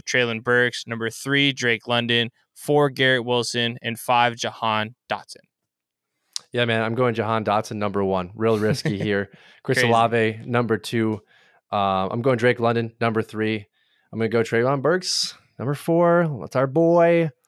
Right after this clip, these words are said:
Speaker 1: Yeah.
Speaker 2: Uh, and I'm going Wilson number five in New York. Yeah.
Speaker 1: For the rookie running backs, once again,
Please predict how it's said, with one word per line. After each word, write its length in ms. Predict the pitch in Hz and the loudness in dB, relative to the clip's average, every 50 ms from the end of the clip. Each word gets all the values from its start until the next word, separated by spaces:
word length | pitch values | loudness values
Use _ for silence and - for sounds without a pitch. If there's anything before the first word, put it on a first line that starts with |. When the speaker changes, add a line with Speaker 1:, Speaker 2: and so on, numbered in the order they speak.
| _ - | _ -6
Speaker 1:
Yeah. 280 | 123 113 110 107 104 107 | -2 0 0 2 2 2
Speaker 2:
Uh, 340 | 104 104 101 101 98 95 - - | 0 0 0 0 -2 -4 -4 -2
and 100 | 120 117 | -2 0
I'm 100 | 113 113 | 0 2
going 260 | 110 113 113 113 107 | 2 2 2 2 0
Wilson 540 | 101 104 104 101 - - 107 101 101 98 - | 0 0 0 0 -2 -4 -4 -4 -6 -8 -10
number 320 | - 107 104 101 92 101 95 | -6 -4 -4 -2 -2 -4 -4
five 320 | - - 95 95 95 92 | -2 0 0 0 0 -2
in 80 | 92 90 | -4 -8
New 100 | 90 90 | -8 -8
York. 480 | 90 90 87 87 87 87 87 - - - _ _ _ _ _ _ _ | -8 -6 -4 -4 -4 -4 -6 -10 -16 -20 _ _ _ _ _ _ _
Yeah. 160 | 95 95 101 - _ _ _ _ _ _ _ _ _ _ _ _ _ _ _ _ _ _ _ _ _ _ _ _ _ _ _ _ _ | -10 -10 -10 -10 _ _ _ _ _ _ _ _ _ _ _ _ _ _ _ _ _ _ _ _ _ _ _ _ _ _ _ _ _
Speaker 1:
For 540 | - - - 147 135 135 139 135 135 131 127 | -18 -6 0 2 2 4 4 4 4 2 0
the 280 | 127 123 127 120 117 110 | 0 0 0 0 0 -2
rookie 440 | 107 120 135 156 160 - 165 160 | -2 -2 -2 -2 -2 -2 -4 -4
running 320 | 156 151 156 156 156 151 139 | -2 -2 0 0 -2 -2 0
backs, 480 | 151 151 147 151 151 143 - - - - - | 2 2 2 2 2 0 -2 -6 -8 -6 -4
once 240 | 123 117 117 - | -4 -4 -4 -4
again, 480 | 123 123 135 139 147 143 139 139 139 135 | -4 0 2 4 4 4 4 2 0 -6